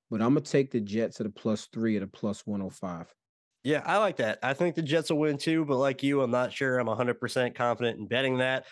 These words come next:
Speaker 2: You are going to New England, which is a tough place to play. You're gonna have to beat the New England refs while you're there, which is gonna be even tougher.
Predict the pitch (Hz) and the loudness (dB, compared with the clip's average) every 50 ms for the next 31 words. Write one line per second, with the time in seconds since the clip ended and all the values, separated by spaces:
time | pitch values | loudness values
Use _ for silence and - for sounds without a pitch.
0 | - - _ - 110 107 113 123 127 131 120 127 127 123 117 113 110 - - 156 | -20 -18 _ -6 -2 0 2 2 2 2 2 2 2 2 2 -2 -4 -4 -2 -2
1 | 151 151 143 147 143 131 143 147 143 127 139 139 135 135 127 - 117 104 117 104 | 0 0 2 2 2 2 2 0 2 2 2 2 2 0 -2 -4 -6 -8 -4 0
2 | 135 135 123 - - 135 127 120 - - 107 107 - 127 131 131 131 123 123 - | 0 0 0 0 0 0 0 0 -2 -8 -8 -2 0 2 2 2 2 -2 -4 -10
3 | - _ - 113 113 98 120 117 120 123 131 127 - - 117 101 127 127 131 - | -18 _ -8 -6 -2 0 0 0 2 0 0 -2 -2 -4 -2 0 0 0 0 -2
4 | 123 120 117 117 117 123 127 120 123 110 107 107 120 131 131 127 - - 120 117 | -2 0 2 2 2 2 2 2 0 0 0 0 0 0 0 -2 -6 -4 -2 0
5 | 120 113 110 107 110 110 147 160 147 147 151 151 139 - 139 123 123 147 139 135 | 0 0 0 -2 0 0 2 2 2 2 0 0 0 -2 -2 0 0 0 0 2
6 | 131 131 131 131 131 123 110 117 113 107 - 131 127 - 139 131 123 | 0 0 0 0 0 0 0 -2 -4 0 0 0 2 2 2 0 0